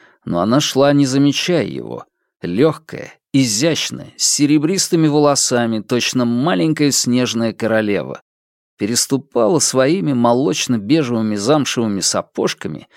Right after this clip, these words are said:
которые ни один нормальный человек не напялил бы грязной московской зимой.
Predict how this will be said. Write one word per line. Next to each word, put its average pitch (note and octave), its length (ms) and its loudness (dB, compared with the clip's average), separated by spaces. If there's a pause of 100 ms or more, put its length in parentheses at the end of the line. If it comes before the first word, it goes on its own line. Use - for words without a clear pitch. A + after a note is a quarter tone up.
(260)
которые E3 420 2
ни A3 220 2
один F3+ 360 2
нормальный B2+ 480 2
человек E3+ 480 0
не F3+ 120 0
напялил B2 520 -2
бы E2+ 140 -8
грязной C3 500 2
московской C3+ 600 -2
зимой. A#2+ 500 -2